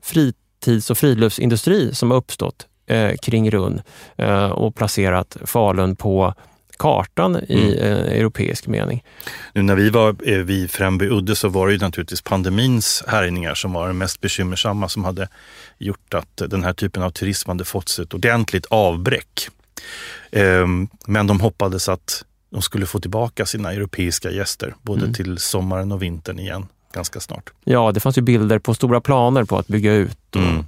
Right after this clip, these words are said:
Speaker 1: och att, att, ehm, eh, etablera ganska, eh, stora, eh,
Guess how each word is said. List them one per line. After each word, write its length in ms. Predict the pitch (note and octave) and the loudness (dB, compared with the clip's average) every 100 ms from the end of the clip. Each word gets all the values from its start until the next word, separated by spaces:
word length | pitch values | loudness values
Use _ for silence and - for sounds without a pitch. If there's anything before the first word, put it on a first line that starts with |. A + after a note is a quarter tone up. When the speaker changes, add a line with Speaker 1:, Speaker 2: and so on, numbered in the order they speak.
| - | -4
Speaker 1:
och 300 | G#2+ G2+ G2 | -2 0 0
att, 220 | - - | -4 -10
att, 420 | - E2+ G#2+ - | -8 -6 -8 -4
ehm, 360 | G2+ F#2+ F#2 F#2 - _ _ _ _ _ _ _ - - | -2 0 0 -2 -6 _ _ _ _ _ _ _ -12 -2
eh, 300 | A2 F2+ F2 - - - | 2 2 0 -6 -16 -14
etablera 600 | - A2+ G2+ G#2 F#2 F2 - - | -4 0 2 4 2 0 -4 -4
ganska, 240 | B2 A2 | -2 0
eh, 560 | G#2 B2 - A2 G2 G1+ - - _ | 0 -2 -2 -2 -2 -4 -8 -16 _
stora, 580 | - D#3 B2+ C3+ C3 G2 - - - _ | 0 2 4 4 2 0 -8 -20 -20 _
eh, 240 | G#2 G2+ | -6 -4